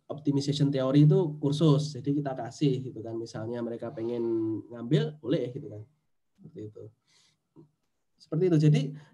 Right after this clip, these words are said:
lebih ke project. Bahkan kalau udah tingkatan tiga, course-nya jatahnya berkurang. Jadi dari awal kan tadi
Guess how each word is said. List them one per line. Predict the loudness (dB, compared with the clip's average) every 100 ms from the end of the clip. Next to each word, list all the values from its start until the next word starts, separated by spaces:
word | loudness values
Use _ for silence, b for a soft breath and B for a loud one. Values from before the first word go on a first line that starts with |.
| _
lebih | 0 4 4
ke |
project. | 4 4 4 4 0 -6
Bahkan | -4 -2 -2 -2
kalau | 0 2
udah | 2 2 2
tingkatan | 0 0 -2 0 0 0
tiga, | -6 2 2 2 -2 -10 _ _ _ _ _ _ _ _ _ _ _ _ _ 2
course-nya | 4 6 4 2 -2 -10 _
jatahnya | -4 2 4 6
berkurang. | 6 8 10 8
Jadi | 8 6 4 2 B B _
dari | -2 2 2
awal | 0 2 6 6
kan | 6
tadi | 4 4 4 4 2